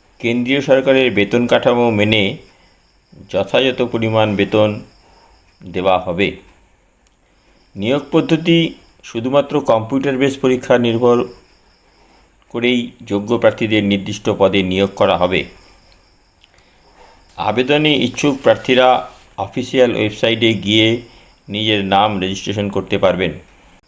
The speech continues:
এরপর log in করে সম্পূর্ণ ফর্মটি fill up করে প্রয়োজনীয় নথিগুলি আপলোড করে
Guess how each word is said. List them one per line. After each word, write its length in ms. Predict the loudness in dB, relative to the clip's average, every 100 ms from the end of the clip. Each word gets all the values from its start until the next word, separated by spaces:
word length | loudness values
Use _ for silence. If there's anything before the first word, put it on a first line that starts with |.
| _ -8
এরপর 320 | -6 2 2 4
log 160 | 2 2 -2
in 80 | -2
করে 240 | 2 2 2 0 -8 -20 _ _ _ _ _ _ _ _ _ _ _ -20 -20 -20 -20 -16 -14 -2
সম্পূর্ণ 540 | 0 0 -2 2 2
ফর্মটি 460 | 2 0 0 0 -2
fill 220 | 0 0 0
up 80 | 0 -2
করে 320 | 0 2 0
প্রয়োজনীয় 540 | 0 0 2 4 4
নথিগুলি 540 | 2 0 0 0 2 2 0 -6 -20 -20 _ _ -2
আপলোড 420 | -2 0 -4 -4 -2
করে 240 | 0 2